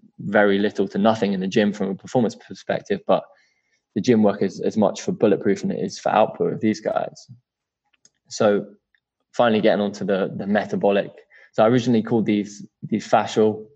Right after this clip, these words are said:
and that's a word kind of out there that's thrown about in track and field as a little bit of a taboo word. And that's understandable because, look, we don't know a lot about fascia. But for me, when I think fascial, I think of, you know, the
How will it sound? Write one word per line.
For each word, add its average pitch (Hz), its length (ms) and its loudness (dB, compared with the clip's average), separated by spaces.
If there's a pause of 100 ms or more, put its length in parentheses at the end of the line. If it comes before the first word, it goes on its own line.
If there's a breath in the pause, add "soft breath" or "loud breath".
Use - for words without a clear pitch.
(360 soft breath)
and 104 80 -4
that's - 160 2
a 104 60 2
word 98 400 2
kind 98 180 -2
of 95 80 0
out 101 180 2
there 95 220 2
that's - 340 -10 (260)
thrown 98 200 0
about 95 240 2
in 95 80 -10
track - 220 -4
and 98 120 -8
field 98 240 -2
as 95 80 -6
a 101 60 -2
little 107 140 4
bit 104 100 4
of 92 100 0
a 95 60 -2
taboo 101 400 -2
word. 92 320 -2 (1200 soft breath)
And 156 100 2
that's 156 140 0
understandable 113 480 2
because, 107 220 -4
look, 117 100 2
we 98 100 0
don't 110 320 0
know 101 320 0
a - 20 -2
lot 95 220 2
about 98 280 2
fascia. 98 340 -2
But - 160 -16
for - 100 -6
me, 123 180 2
when 113 140 2
I 107 100 2
think 120 340 -2
fascial, 113 420 0
I 101 60 -2
think 104 300 -6
of, 98 140 -10
you 98 60 -6
know, 92 120 -4
the 87 160 -10